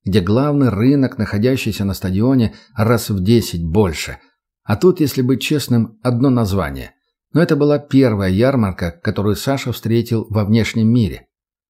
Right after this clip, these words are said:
Тут продавали все, что можно найти в мертвых городах, что вырастало на полях и огородах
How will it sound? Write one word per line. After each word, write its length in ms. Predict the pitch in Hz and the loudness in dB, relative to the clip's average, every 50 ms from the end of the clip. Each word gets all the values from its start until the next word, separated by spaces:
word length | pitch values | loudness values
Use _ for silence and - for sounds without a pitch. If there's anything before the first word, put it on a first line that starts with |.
| _ _ | _ _
Тут 180 | - 120 107 - | -2 -2 -2 0
продавали 480 | - 107 110 107 110 107 107 104 104 98 | -2 -2 0 2 2 2 2 2 0 0
все, 400 | - - - 110 104 98 90 - - | -2 -2 0 0 0 0 -2 -6 -10
что 220 | - - - 104 | -12 -8 -2 0
можно 280 | 95 113 131 123 101 110 | 2 2 2 2 2 0
найти 520 | 104 98 95 92 - - 135 127 - - - - _ | 0 0 -2 -4 -2 0 0 0 0 -2 -12 -20 _
в 60 | - 98 | -2 2
мертвых 420 | 107 113 120 113 - - 113 101 | 4 4 4 2 0 -2 -2 -2
городах, 580 | 107 107 107 107 101 95 90 95 78 - - _ _ _ _ _ _ _ | 0 0 0 0 0 0 -2 -2 -4 -4 -8 _ _ _ _ _ _ _
что 200 | - - - 110 | -6 0 2 2
вырастало 460 | 101 98 101 95 - - 127 127 127 | 2 2 -2 -2 -2 0 0 2 4
на 140 | 123 117 107 | 2 2 2
полях 420 | - 110 107 113 123 117 - - | 0 0 0 2 0 0 0 0
и 20 | |
огородах 600 | 110 104 101 101 95 92 107 117 113 110 98 - | 0 0 0 0 0 0 2 2 2 0 -2 -4